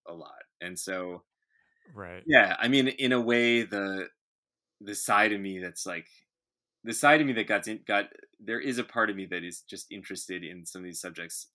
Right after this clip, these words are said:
Speaker 1: as, in, in ways that, like, Nietzsche might describe as, like, antiquarian, like, you,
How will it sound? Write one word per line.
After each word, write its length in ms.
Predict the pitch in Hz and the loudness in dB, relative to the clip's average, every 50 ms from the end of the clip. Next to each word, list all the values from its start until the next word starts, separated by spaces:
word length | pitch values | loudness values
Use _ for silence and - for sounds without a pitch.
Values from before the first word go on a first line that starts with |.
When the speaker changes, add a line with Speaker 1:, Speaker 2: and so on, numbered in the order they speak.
| - 87 | -8 -8
Speaker 1:
as, 260 | 85 82 - - - _ _ _ _ _ _ _ _ _ _ _ - | -8 -8 -10 -12 -14 _ _ _ _ _ _ _ _ _ _ _ -10
in, 200 | 95 92 92 - | -10 -10 -10 -10
in 160 | 98 95 95 | -10 -8 -6
ways 200 | 95 92 92 85 | -6 -6 -6 -6
that, 160 | 87 90 - 90 | -8 -10 -10 -10
like, 180 | 90 87 - | -12 -14 -14
Nietzsche 380 | 95 92 90 - - - 92 90 87 82 - _ 92 | -14 -14 -12 -10 -10 -10 -10 -10 -12 -14 -18 _ -20
might 200 | 92 87 82 - | -18 -18 -16 -14
describe 300 | 82 - - 90 82 85 | -14 -12 -10 -10 -12 -12
as, 80 | 80 | -14
like, 120 | - 85 - - | -20 -20 -18 -18
antiquarian, 760 | - - - 92 _ - 90 85 80 80 80 78 78 76 76 80 | -16 -16 -16 -18 _ -12 -8 -6 -6 -6 -8 -12 -16 -20 -18 -16
like, 180 | 87 82 - - | -16 -14 -14 -14
you, 160 | 92 - | -14 -14